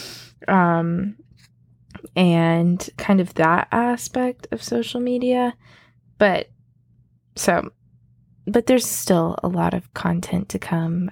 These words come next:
I'm exactly twenty days from graduation, as of today, and I am two months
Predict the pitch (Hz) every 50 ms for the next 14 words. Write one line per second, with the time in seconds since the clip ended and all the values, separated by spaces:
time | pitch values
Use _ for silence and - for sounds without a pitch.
0 | - - 185 175 175 175 180 - - 180 - - 180 190 - - 202 196 185 -
1 | - - 226 240 254 262 254 226 202 196 185 180 175 180 - - 196 190 190 175
2 | 170 170 - 180 180 175 - - - - - 208 202 - - - _ - - -
3 | - _ - 190 185 175 180 175 175 - - 180 175 165 165 165 165 180 - -
4 | - - - - - - 185 175 170 175 170 170 175 175 - - - - 240 233
5 | 214 196 185 180 175 165 160 180 185 - - -